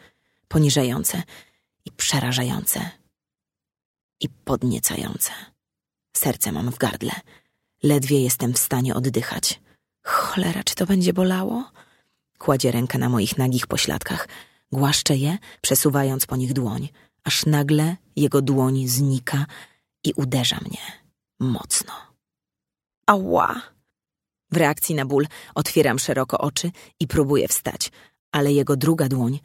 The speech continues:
wędruje między moje łopatki, udaremniając uwolnienie. Znowu mnie głaszcze tam, gdzie uderzył. Zmienił mu się oddech. Jest głośniejszy, bardziej urywany. Uderza mnie znowu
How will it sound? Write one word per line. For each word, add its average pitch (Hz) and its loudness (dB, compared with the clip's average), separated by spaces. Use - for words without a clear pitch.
wędruje 143 4
między 131 2
moje 131 2
łopatki, 131 0
udaremniając 135 2
uwolnienie. 123 -2
Znowu 147 4
mnie 131 0
głaszcze 135 -2
tam, 139 -2
gdzie 139 2
uderzył. 139 0
Zmienił 131 4
mu 120 2
się - -2
oddech. - -4
Jest 131 2
głośniejszy, 135 4
bardziej 139 4
urywany. 127 0
Uderza 147 4
mnie 139 0
znowu 147 2